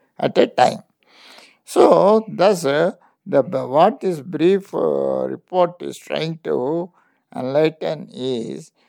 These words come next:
that scammers are using artificial intelligence for crypto frauds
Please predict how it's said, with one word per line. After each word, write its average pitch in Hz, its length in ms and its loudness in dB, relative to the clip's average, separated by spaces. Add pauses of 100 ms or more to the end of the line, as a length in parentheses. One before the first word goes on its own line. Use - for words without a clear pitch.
(200)
that 156 540 0
scammers 147 880 -4
are 139 180 -2
using 127 880 -6 (340)
artificial 165 720 -4
intelligence 117 1000 -4 (240)
for 160 220 2
crypto 139 580 2
frauds 123 800 2